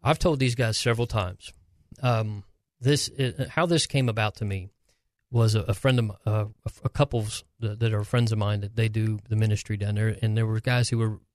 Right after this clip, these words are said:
interested in Hebraic roots and Sabbath services and that, and they kept reaching out and kept reaching out. I was just like, you know, I just stepped down from my church to help with the school, and I, you know, and I just kinda, kinda kept kicking it down the road, and I finally just said, you know, I have to go do this. These people are asking.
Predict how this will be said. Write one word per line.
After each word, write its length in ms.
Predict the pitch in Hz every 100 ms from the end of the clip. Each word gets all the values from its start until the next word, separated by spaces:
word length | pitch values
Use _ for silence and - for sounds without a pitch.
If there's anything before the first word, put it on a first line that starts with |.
| _ -
interested 480 | 123 123 113 - 113
in 140 | 113
Hebraic 440 | 104 110 113 117
roots 300 | 113 110 107
and 140 | 110 104
Sabbath 360 | - 107 110
services 520 | - 113 104 104 113 104
and 100 | 107
that, 180 | 107 - _ _ _ -
and 80 | 117
they 60 |
kept 240 | 117 160 135
reaching 260 | 139 127
out 100 | 120 117
and 80 |
kept 180 | 110 117
reaching 280 | 123 117 117
out. 240 | 117 113
I 100 | 113
was 120 | 110 107
just 180 | 101
like, 220 | 113 107 -
you 60 |
know, 260 | 135 139 127 - _ _ _ _ _
I 60 | 117
just 180 | 127 180
stepped 220 | 175 123
down 220 | 143 143
from 160 | 131 127
my 100 | 107
church 400 | - 151 131 -
to 80 | 104
help 220 | 131 117
with 140 | 120
the 80 | -
school, 540 | 113 - 156 139 123 120
and 140 | 113
I, 220 | 117 117
you 120 | 120 120
know, 280 | 117 110 -
and 100 | 117
I 100 | 110
just 180 | 113 -
kinda, 220 | - 120
kinda 240 | - 123 113
kept 260 | - 127
kicking 260 | - 127 123
it 80 | 110
down 180 | 120 117
the 80 | 110
road, 240 | 110 113
and 80 | 110
I 60 |
finally 340 | 107 117 113 110
just 220 | 107 -
said, 100 | 110
you 100 | 110
know, 140 | 110 107
I 120 | 120
have 220 | 110 120
to 80 | -
go 140 | 104 104
do 180 | 113
this. 180 | 104 98
These 140 | - 104
people 280 | 120 113 104
are 40 |
asking. 380 | 101 101 -